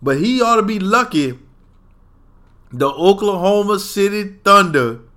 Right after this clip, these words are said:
was not sitting there at that seven seed, 'cause if they were,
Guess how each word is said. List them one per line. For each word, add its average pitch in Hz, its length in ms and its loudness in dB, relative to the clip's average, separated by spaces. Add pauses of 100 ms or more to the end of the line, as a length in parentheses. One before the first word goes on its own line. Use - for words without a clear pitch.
(1000)
was 131 180 -6
not 180 220 4
sitting 185 240 -2
there 165 140 0
at 156 80 -2
that 160 160 -2
seven 160 300 -4
seed, 143 280 -4
'cause 135 140 -6
if 147 120 -4
they 202 140 2
were, 240 460 2